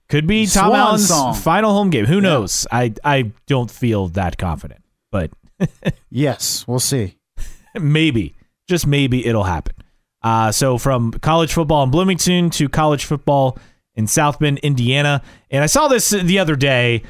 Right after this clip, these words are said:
Speaker 1: and this was something that I think on the surface a lot of coaches, a lot of assistants, a lot of media in college football. Shoot, I looked at it and thought, "Wow, that's a duh."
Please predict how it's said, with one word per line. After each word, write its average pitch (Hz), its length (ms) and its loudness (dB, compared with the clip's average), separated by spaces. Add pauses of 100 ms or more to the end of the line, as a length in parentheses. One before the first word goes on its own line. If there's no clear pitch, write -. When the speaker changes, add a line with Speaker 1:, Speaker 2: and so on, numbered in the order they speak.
(320)
Speaker 1:
and 170 640 2 (420)
this 226 240 0
was 226 200 2
something 196 680 2 (120)
that 147 320 0 (100)
I 147 160 0
think 160 360 0
on 143 180 2
the 123 100 0
surface 190 800 0 (800)
a 120 60 -2
lot 156 240 2
of - 300 -6 (140)
coaches, 214 680 2
a 175 60 0
lot 131 200 2
of 113 60 -2
assistants, 190 580 0
a 147 40 0
lot 107 240 0
of 87 140 -4
media 190 720 2 (400)
in 170 140 0
college 165 400 2
football. 151 520 0
Shoot, 160 320 0
I 131 160 0
looked 147 220 0
at 131 160 2
it - 20 -2
and 110 100 -4
thought, 104 280 -2
"Wow, 117 240 0
that's 92 200 -2
a 104 140 -4 (320)
duh." 110 420 0